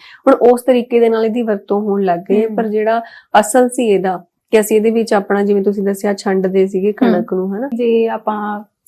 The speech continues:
Speaker 2: ਕਣਕ ਛੰਡਤੀ ਜਾਂ ਫਿਰ ਕੋਈ ਹੋਰ ਬੀਜ ਵਾਲੀ
Speaker 1: ਹਮ।
Speaker 2: ਚੀਜ਼ ਹੁੰਦੀ ਹੈ ਨਾ, ਆਪਾਂ ਛੰਡ ਕੇ ਉਹਦੇ ਵਿੱਚੋਂ ਕਵਾੜ ਕੱਢ ਲੈਂਦੇ ਹਾਂ, ਜਾਂ ਫਿਰ ਚੌਲ ਹੋ ਗਏ,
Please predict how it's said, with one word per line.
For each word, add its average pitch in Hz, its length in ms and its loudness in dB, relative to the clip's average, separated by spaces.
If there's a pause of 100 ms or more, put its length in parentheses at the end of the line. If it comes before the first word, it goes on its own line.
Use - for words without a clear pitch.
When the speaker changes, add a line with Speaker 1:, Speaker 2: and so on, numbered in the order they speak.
(260)
Speaker 2:
ਕਣਕ 233 340 2
ਛੰਡਤੀ 214 600 -2
ਜਾਂ 208 160 0
ਫਿਰ 226 160 -4
ਕੋਈ 240 200 0
ਹੋਰ 240 320 6
ਬੀਜ 226 320 0
ਵਾਲੀ 214 160 2
Speaker 1:
ਹਮ। - 60 -2
Speaker 2:
ਚੀਜ਼ 208 260 -8
ਹੁੰਦੀ 202 200 -10
ਹੈ 214 60 -8
ਨਾ, 269 80 -6
ਆਪਾਂ 254 180 -2
ਛੰਡ 233 200 -4
ਕੇ - 260 2
ਉਹਦੇ 214 140 0
ਵਿੱਚੋਂ 233 220 -4
ਕਵਾੜ 208 380 2
ਕੱਢ 196 240 -8
ਲੈਂਦੇ 220 240 -8
ਹਾਂ, 220 100 -10 (360)
ਜਾਂ 247 160 6
ਫਿਰ 247 220 0
ਚੌਲ 226 420 6
ਹੋ 220 240 0
ਗਏ, 196 200 -6